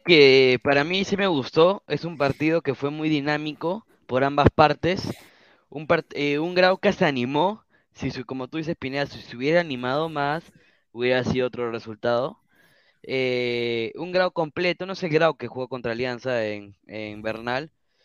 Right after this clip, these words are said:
eh, un Grau más completo, un Grau que supo defender, atacar, reaccionar, un Raúl Fernández que salvó varias, pero siento que, <laughs> siento que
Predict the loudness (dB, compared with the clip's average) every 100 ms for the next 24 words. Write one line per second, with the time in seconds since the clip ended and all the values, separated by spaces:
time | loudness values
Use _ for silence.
0 | _ _ -2 0 0 -4 -6 -2 0 -2
1 | -6 -8 -6 0 0 0 -4 -6 -4 0
2 | 0 -2 -8 -10 -6 -2 -2 -4 -8 2
3 | 4 4 0 -6 -2 -4 2 2 2 -2
4 | -12 -6 -6 -6 -6 -2 -4 -4 _ _
5 | _ _ _ _ _ _ _ -10 -8 -6
6 | -8 -8 -10 -10 -6 0 0 0 -4 -4
7 | -2 -2 0 0 0 -4 -4 -2 2 4
8 | 6 6 4 0 0 -8 _ _ -8 -6
9 | -6 -8 -10 -12 -6 -4 -2 -2 -2 -2
10 | -2 -2 -2 -2 -2 -4 -6 -12 -20 -20
11 | -20 _ _ _ _ _ _ _ _ _
12 | _ _ _ _ _ -8 -6 -6 -12 _
13 | _ _ _ -8 -8 -2 -2 0 0 2
14 | 0 -2